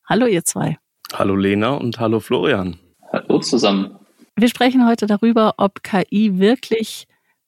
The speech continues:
Speaker 1: den Marketeers, wie von vielen befürchtet, die Jobs streitig macht. Bevor wir da jetzt gleich ans Eingemachte gehen, vielleicht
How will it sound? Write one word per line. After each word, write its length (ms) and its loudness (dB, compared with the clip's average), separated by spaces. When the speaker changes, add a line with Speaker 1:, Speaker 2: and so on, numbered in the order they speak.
Speaker 1:
den 160 4
Marketeers, 760 0
wie 120 2
von 180 0
vielen 300 2
befürchtet, 640 -2
die 220 -4
Jobs 380 -2
streitig 720 -4
macht. 420 -4
Bevor 300 0
wir 80 2
da 100 4
jetzt 160 0
gleich 220 2
ans 140 2
Eingemachte 680 2
gehen, 440 2
vielleicht 360 0